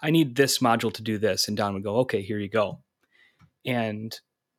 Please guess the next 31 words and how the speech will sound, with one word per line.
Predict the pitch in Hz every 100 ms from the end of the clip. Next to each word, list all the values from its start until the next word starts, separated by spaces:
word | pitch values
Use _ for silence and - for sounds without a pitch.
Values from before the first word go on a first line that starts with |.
| _ _ _ _ _
this | 147 -
leads | 175 180
to | -
a |
lot | 156 127
of |
confusion | 123 117 214 156 131
because | 123 117 131
in | 127
the | 117
manuals, | 120 151 156 127 117 110
he | 123
lists, | 120 127 - -
uh, | 117 110 107 - _
he | - 135
has | 123
a | 117
long | 110 135 147 131
list | 123 117 -
of | 104 101
one | 113 117
hundred | 117 113
series | - 110 101
modules. | 110 120 123 110 110 - - _ _ _ _ _ _ _ _ _ _ _ -
And | 135
these | 135 123
modules, | 135 131 123 120 113 - - - - _ _
some | - 160
of | 151
them | 127 123
were, | 120 117 117 113